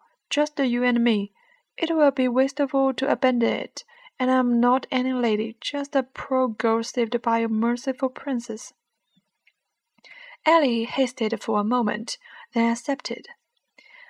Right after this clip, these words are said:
"Maybe when your dear lady finish your meal, if there is some left,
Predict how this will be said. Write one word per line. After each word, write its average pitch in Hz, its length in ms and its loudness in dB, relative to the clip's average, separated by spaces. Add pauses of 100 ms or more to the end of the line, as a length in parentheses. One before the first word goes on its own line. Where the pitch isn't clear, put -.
(100)
"Maybe 254 640 2 (340)
when 269 260 4
your 277 120 2
dear 269 300 2
lady 262 320 2
finish 269 480 -4
your 277 140 2 (240)
meal, 233 360 0 (320)
if 240 220 -2
there 285 240 2 (100)
is 277 100 -4
some 269 260 -2
left, 262 460 -2